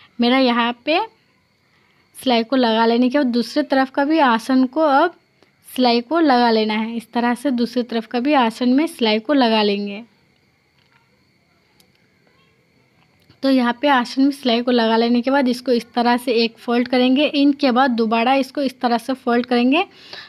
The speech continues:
तो मेरा two inch का जो है, वो belt बन के तैयार हो जाएगा। देखिए, five inch का belt को लिए थे, लेकिन इस तरह से fold करेंगे, तो टू inch का belt बन के तैयार हो जाएगा। तो देखिए, यहाँ पे जो है, मैं belt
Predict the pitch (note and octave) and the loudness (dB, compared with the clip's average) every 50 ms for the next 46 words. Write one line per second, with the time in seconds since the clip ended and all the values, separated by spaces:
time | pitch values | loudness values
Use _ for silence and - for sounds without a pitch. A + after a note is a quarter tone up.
0 | - _ - B3+ B3 A#3+ A#3+ B3 C4+ D4+ D4 - _ - C#4 D4 D#4 F4 F#4+ E4 | -8 _ 0 2 4 4 4 4 2 0 0 -4 _ -4 -2 0 2 2 2 2
1 | C#4+ C4+ C4+ C4 C4+ - - C#4 C#4+ C4+ A#3 B3 A#3+ C4 C#4+ E4 G4 - - - | 4 4 4 2 2 0 0 2 2 2 2 0 0 2 2 0 -2 -4 -8 -20
2 | - - - _ - C#4 C4+ B3+ A#3+ A#3+ A3+ A#3 B3 A#3+ - - A#3 A#3 A#3+ - | -20 -20 -8 _ -2 -2 -2 0 0 0 2 2 0 0 -2 -2 0 0 0 0
3 | D4+ D#4+ D#4+ - C4 B3 B3 B3+ B3+ B3 B3 A3+ A#3 A3 G#3 A3 G#3 G#3 G#3 G#3 | -2 -4 -2 0 0 2 4 4 4 2 2 2 0 0 0 0 0 0 0 -2
4 | G#3+ G#3 G#3+ A3 A3 - C#4 D4+ F#4 G#4 - _ _ _ _ - - - - _ | -2 -2 -2 -2 -2 -2 -2 -2 -2 -4 -8 _ _ _ _ -20 -20 -20 -20 _
5 | _ - - A#3+ A3+ A3+ B3 B3+ B3+ B3 B3 - D4 C#4 A3+ A#3+ A#3+ A#3 A#3+ - | _ -2 0 2 2 4 4 2 2 2 0 0 0 0 2 2 0 0 0 0
6 | - D4+ C#4+ C#4+ D4 D4+ D4+ C#4 E4+ F#4 F#4+ D#4+ C#4 B3 C4 B3 A#3+ B3 - A#3+ | 0 0 2 2 2 2 2 2 2 2 2 2 2 2 0 0 -2 -2 -2 -2
7 | A#3+ B3 B3 - C#4 - - A#3 A3 A3 A#3 - B3+ B3+ B3+ C4 C4 D#4+ F4 F4 | -2 0 0 -2 -6 -2 0 0 2 2 0 0 0 2 2 2 2 2 0 0
8 | E4 D#4 D#4+ F4 E4+ - C4+ B3+ B3 A#3+ B3 A#3+ - - D4+ C4+ A#3 A3+ A3 A3+ | 0 0 0 0 -2 -2 0 2 2 2 2 0 0 0 0 2 2 2 2 0
9 | G#3+ A3 A3 A3 A3 - D#4+ D#4+ - - A#3+ B3 A#3+ A#3+ A#3 B3 A#3+ A3 G#3+ A3 | 0 0 -2 -2 -2 -2 -4 -4 0 0 2 2 4 2 2 2 2 0 2 0
10 | G#3+ G#3 G3+ G3+ G3+ G3+ A#3+ A#3+ - _ _ _ _ _ _ _ _ _ _ _ | 0 0 0 -2 -4 -6 -8 -12 -16 _ _ _ _ _ _ _ _ _ _ _
11 | _ _ _ _ _ _ _ - C#4 B3+ B3+ C4+ B3 - D4+ E4 D#4+ C#4 A#3+ A3+ | _ _ _ _ _ _ _ -6 -2 0 0 0 0 0 0 2 2 2 2 2
12 | A3+ A3+ A#3 A#3+ - D#4+ E4 C4+ D4+ D4 D4 D4+ E4 F4 D#4 C#4 C#4+ D4+ F4+ G#4 | 2 0 -2 -2 0 0 2 4 4 4 4 4 4 4 4 4 4 4 2 0
13 | - _ _ _ _ _ _ _ _ _ _ _ - A3+ G#3+ A3 A#3+ A#3 A#3+ C4 | -4 _ _ _ _ _ _ _ _ _ _ _ -10 -6 -2 0 0 0 0 0
14 | C#4+ | -2